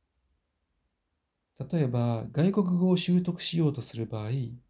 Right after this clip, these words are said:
勘が良くて、習うより慣れろというタイプの人は、会話がどんどん上達、上達します。文法書を読んだりして、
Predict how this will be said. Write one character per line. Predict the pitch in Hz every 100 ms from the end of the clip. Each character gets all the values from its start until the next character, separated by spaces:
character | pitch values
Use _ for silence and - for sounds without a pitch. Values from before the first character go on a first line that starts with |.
| _ _ _ _ _ _ _ _ _
勘 | 165 175
が | 170
良 | 170
く | -
て、 | - 127 120 110 - _ _ 131
習 | 139 208
う | 185
よ | 127
り | 123
慣 | 117
れ | 156 190
ろ | 151
と | 117
い | 113 117
う |
タ | 131
イ | 117
プ | 110
の | 104
人 | - 113
は、 | 117 120 107 - - - _
会 | - 143 139
話 | 135
が | 131
ど | 151
ん | 139
ど | 165
ん | 160 117
上 | 120 110
達、 | - - -
上 | 113
達 | 113 -
し | - 101
ま | 98
す。 | - - - _ _ _ _ _ _ _ _ _ _ _ _ _ _ _ _ _ _ _ _ _ _ _ _ _ _ _
文 | 131 165 185
法 | 190 190
書 | 180 175
を |
読 | 143 139
ん |
だ | 117
り | 110
し | -
て、 | - 147 127 110